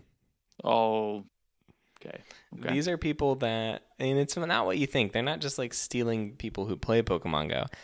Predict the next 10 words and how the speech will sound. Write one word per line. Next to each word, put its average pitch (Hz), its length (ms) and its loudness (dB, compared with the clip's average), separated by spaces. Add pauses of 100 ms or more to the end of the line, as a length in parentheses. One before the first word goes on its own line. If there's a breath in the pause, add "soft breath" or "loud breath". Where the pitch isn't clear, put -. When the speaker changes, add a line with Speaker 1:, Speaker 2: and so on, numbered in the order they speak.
(360 loud breath)
Speaker 2:
These 127 160 2
are 143 80 4
pirates 131 400 2
who 113 340 -2 (220)
try 117 260 -2
to 113 160 -4
sneak - 480 0
someone's 113 440 2
phone 110 300 2
away 82 440 0